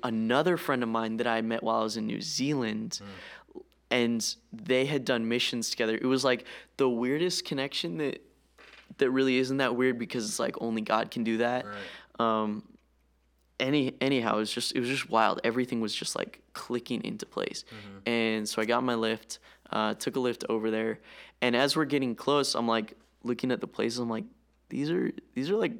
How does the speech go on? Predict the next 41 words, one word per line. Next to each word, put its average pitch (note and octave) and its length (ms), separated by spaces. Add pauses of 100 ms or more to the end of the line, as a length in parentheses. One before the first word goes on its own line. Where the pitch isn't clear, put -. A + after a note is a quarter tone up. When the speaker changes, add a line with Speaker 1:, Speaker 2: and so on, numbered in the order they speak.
(360)
Speaker 1:
big A#2+ 260
hotels," A#2+ 720
you - 100
know? A#2+ 220
Like, A2+ 260 (240)
I'd C3+ 220
never D3+ 220
been B2 300
to, B2 120
like, A2+ 400 (120)
I've A#2 200
been E3 140
to D3+ 100
Disneyland, C3 380
I've C3 60
never B2+ 260
been B2+ 160
to - 100
Disney A#2 260
World. A2+ 440 (420)
And A#2+ 120
he A#2+ 80
said C3 220
it C3 60
was A#2+ 120
kind A#2 180
of A2+ 80
over A2+ 160
in A2 240
the G#2+ 140
Disney A2+ 340
World A2 280
area. C#3+ 460 (540)
Um, A2+ 400 (200)
as C#3 160
we're C3+ 80
getting B2 200
closer, D3 320
I, A#2 200 (120)
I - 60
was A2+ 200